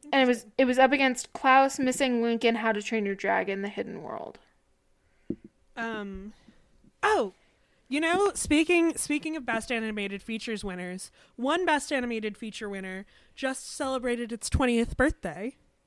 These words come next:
Speaker 2: Shrek.
Speaker 1: Shrek.
Speaker 2: Won two Oscars.
Speaker 1: Best Animated Feature and
Speaker 2: Best Adapted Screenplay.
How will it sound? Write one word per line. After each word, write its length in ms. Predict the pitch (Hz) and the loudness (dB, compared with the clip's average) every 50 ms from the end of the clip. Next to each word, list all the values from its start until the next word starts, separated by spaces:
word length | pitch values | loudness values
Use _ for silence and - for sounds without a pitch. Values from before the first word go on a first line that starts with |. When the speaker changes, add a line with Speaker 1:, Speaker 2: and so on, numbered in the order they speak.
| _ _ _ _ _ _ _ _ _ _ _ _ - - | _ _ _ _ _ _ _ _ _ _ _ _ -20 -18
Speaker 2:
Shrek. 420 | - - - - 370 381 392 330 240 | -12 -8 -2 4 6 6 6 6 6
Speaker 1:
Shrek. 300 | 285 269 262 269 - - - - - - - _ _ _ _ _ _ - _ _ _ _ _ _ _ _ _ _ _ _ _ _ _ _ _ - - | 6 6 4 4 2 -2 -10 -16 -18 -20 -20 _ _ _ _ _ _ -20 _ _ _ _ _ _ _ _ _ _ _ _ _ _ _ _ _ -12 -8
Speaker 2:
Won 200 | 240 233 233 226 | -4 -4 -2 -2
two 240 | - - 294 311 | 0 2 4 4
Oscars. 800 | 330 262 190 180 - - - 175 160 - 262 - - - - - - _ _ _ _ _ _ _ _ _ - | 4 4 2 -2 -6 -10 -12 -16 -18 -16 -16 -16 -14 -14 -16 -18 -20 _ _ _ _ _ _ _ _ _ -2
Speaker 1:
Best 280 | 220 262 269 269 - | 2 2 2 4 2
Animated 380 | 285 262 262 254 254 254 240 247 | 2 2 2 2 2 0 -2 0
Feature 320 | - 262 247 - 262 240 | -2 -2 0 2 2 2
and 680 | - - 233 233 233 233 233 240 240 233 233 240 240 233 - - - _ _ _ _ _ _ _ _ _ _ _ | 4 4 4 6 6 6 6 4 4 2 2 -2 -4 -6 -10 -16 -20 _ _ _ _ _ _ _ _ _ _ _
Speaker 2:
Best 240 | 262 262 - - | 2 2 2 2
Adapted 400 | 285 247 254 240 240 - - 226 | 0 0 2 0 0 0 -2 -4
Screenplay. 640 | 202 - - 247 226 220 214 - 196 170 165 214 | -4 -4 -2 -2 -2 0 -2 -4 -6 -8 -8 -10